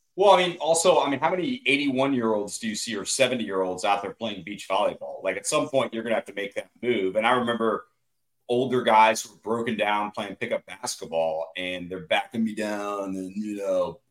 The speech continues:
it's just such an old, slow man's game. And I remember thinking, "God, I wish I could have played you ten years ago and not just, you know, athletically dominated you."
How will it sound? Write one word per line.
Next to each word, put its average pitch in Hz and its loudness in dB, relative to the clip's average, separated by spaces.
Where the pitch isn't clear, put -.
it's 95 -8
just 117 -4
such 127 -2
an 95 -10
old, 110 -2
slow 110 4
man's 98 -2
game. 95 -2
And 87 -6
I 90 -2
remember 98 -6
thinking, 95 -8
"God, 214 6
I 196 4
wish 208 -2
I 190 -2
could 147 0
have - -6
played 139 2
you 113 0
ten 123 0
years 95 -2
ago 73 -6
and 90 -2
not 110 4
just, - -6
you 95 -6
know, 80 -2
athletically 98 -2
dominated 82 -2
you." 65 -14